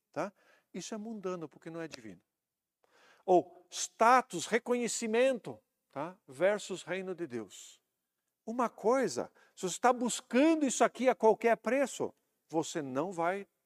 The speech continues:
estar trabalhando pro reino de Deus. Uma coisa exclui a outra. Caminho de Deus versus sou dono do meu nariz, eu sei o que estou fazendo. Deus não enche o saco porque já sei. Tá? Não é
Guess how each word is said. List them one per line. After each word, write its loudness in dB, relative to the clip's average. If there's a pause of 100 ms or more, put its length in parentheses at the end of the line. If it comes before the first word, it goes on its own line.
(140)
estar -8
trabalhando -4
pro -16
reino -12
de -10
Deus. -6
Uma -8
coisa -6 (260)
exclui -6
a -4
outra. -6 (480)
Caminho 2
de 2
Deus 4
versus 4
sou -6
dono 0
do -2
meu -2
nariz, 0
eu 0
sei -4
o -2
que -20
estou -10
fazendo. -2
Deus 0
não -8
enche -6
o -2
saco 4
porque -6
já 2
sei. 0 (640)
Tá? -18 (1500)
Não -4
é -2